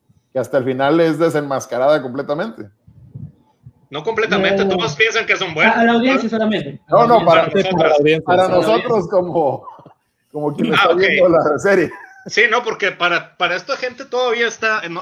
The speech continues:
Speaker 2: ella, ella fue la que ganó en todo
Speaker 1: Sí,
Speaker 2: el juego.
Speaker 1: sí.
Speaker 2: O sea,
Speaker 3: Sí.
Speaker 2: ella es la que ganó. O sea,
Speaker 4: Sí.
Speaker 2: este,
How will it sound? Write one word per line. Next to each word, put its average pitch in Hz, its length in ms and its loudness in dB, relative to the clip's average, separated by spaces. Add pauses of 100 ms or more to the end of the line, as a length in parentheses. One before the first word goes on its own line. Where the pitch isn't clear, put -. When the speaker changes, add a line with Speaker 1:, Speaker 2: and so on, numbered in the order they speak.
Speaker 2:
ella, 214 200 0 (320)
ella 226 240 -2
fue 262 140 -6
la 254 120 -8
que 220 120 -2
ganó 170 440 -6
en 165 180 -16
todo 185 180 -8
Speaker 1:
Sí, 190 100 0
Speaker 2:
el 262 80 -2
juego. 220 260 -6
Speaker 1:
sí. - 80 -4
Speaker 2:
O - 40 -16 (320)
sea, 151 160 -4
Speaker 3:
Sí. 185 60 2
Speaker 2:
ella 202 80 2
es 208 60 -8
la 233 120 -4
que 214 120 0
ganó. 165 360 -8 (1400)
O 139 100 -12
sea, 151 440 0
Speaker 4:
Sí. 120 60 -12 (240)
Speaker 2:
este, 131 380 -8